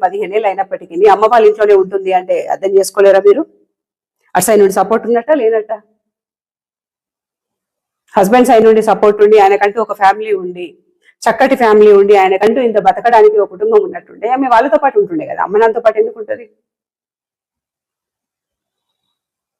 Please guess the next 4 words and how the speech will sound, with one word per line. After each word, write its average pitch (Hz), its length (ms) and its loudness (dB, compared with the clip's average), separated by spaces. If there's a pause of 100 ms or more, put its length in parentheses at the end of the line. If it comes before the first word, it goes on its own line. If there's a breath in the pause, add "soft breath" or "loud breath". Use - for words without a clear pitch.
(640)
ఇవన్నీ 220 300 4
బయటకు 196 240 -2
చెప్పుకుంటారా? - 520 -10 (1080)
ఇవి 208 160 2